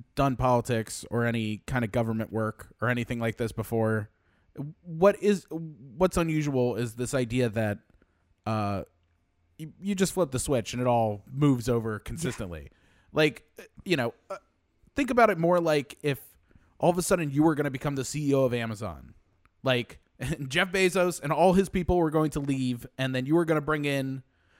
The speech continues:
Speaker 1: you know, you still have all the workforce, like, the,
Speaker 2: But
Speaker 1: the
Speaker 2: the
Speaker 1: people on the
Speaker 2: upper,
Speaker 1: floor,
Speaker 2: yeah.
Speaker 1: but any management, any upper management, like, they're all gone, and you gotta not only replace them with your people, but you gotta figure out how you're gonna run this operation once you come in.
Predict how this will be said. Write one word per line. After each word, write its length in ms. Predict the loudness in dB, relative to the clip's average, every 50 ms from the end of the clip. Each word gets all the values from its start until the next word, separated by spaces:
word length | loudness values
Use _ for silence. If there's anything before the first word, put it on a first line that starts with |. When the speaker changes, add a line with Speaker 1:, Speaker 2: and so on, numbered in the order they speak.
| _ _ _ -2
Speaker 1:
you 100 | 0 2
know, 60 | 2
you 100 | 2 0
still 200 | 0 2 2 4
have 180 | 4 4 4 4
all 100 | 4 2
the 80 | 2 2
workforce, 840 | 4 4 4 4 2 -2 -4 -4 -2 -2 -4 -4 -6 -10 -16 -20 _ _ _ -4
like, 240 | -2 -2 -2 -2 0
the, 160 | 0 0 2
Speaker 2:
But 120 | 2 2 2
Speaker 1:
the 40 | 2
Speaker 2:
the 80 | 2 4
Speaker 1:
people 140 | 6 6
on 120 | 6 6 6
the 80 | 4
Speaker 2:
upper, 80 | 2 2
Speaker 1:
floor, 360 | 4 4 4 4 4 2 0 -2 -6
Speaker 2:
yeah. 180 | -6 -4 -4 0
Speaker 1:
but 120 | 0 2 4
any 200 | 4 4 4 4
management, 640 | 4 4 4 4 2 0 -2 -2 -2 -2 -2 -2 -4 -4
any 420 | -2 0 2 2 2 0 0 0 0
upper 180 | 0 2 2 2
management, 640 | 2 2 2 2 0 0 0 -2 -2 -2 -2 -4 -4
like, 160 | -4 -4 -2 0
they're 160 | 2 4 6
all 140 | 6 4 4
gone, 460 | 0 -2 -2 -2 -2 -2 -2 -4 -8 -10 _ _ _ -8
and 80 | -4
you 60 | -2 2
gotta 220 | 2 2 2 2
not 200 | 0 2 2 2 2
only 180 | 2 2 0 0
replace 380 | 0 0 2 2 2 2 0
them 100 | -2 -2
with 140 | -2 -2 0
your 120 | 0 -2 0
people, 400 | 0 -2 -4 -2 -2 -4 -4 -6 -12 _ _
but 100 | -4 -2
you 60 | 2 2
gotta 160 | 2 2 2
figure 240 | 0 -2 0 2 2
out 120 | 2 2
how 60 | 2
you're 140 | 0 0 0
gonna 160 | -2 -2 -2
run 220 | 0 0 0 0 0
this 160 | -2 -2 -2
operation 500 | -2 -2 -2 -4 -4 -4 -6 -6 -6 -6
once 140 | -6 -6 -8
you 80 | -10 -10
come 200 | -8 -8 -6 -8
in. 180 | -8 -10 -14